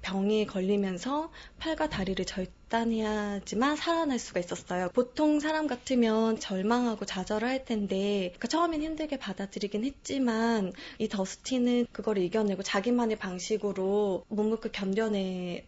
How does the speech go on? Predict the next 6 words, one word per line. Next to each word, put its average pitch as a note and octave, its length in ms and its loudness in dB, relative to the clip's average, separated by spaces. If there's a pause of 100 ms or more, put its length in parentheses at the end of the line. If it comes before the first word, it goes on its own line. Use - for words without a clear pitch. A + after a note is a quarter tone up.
(180)
아이예요. F#3+ 1040 2
그러다가 G#3 680 -2 (540)
우연히 A3+ 460 4
레슬링을 A3 600 -2
접하게 G3 400 -6
되면서 F#3+ 560 -2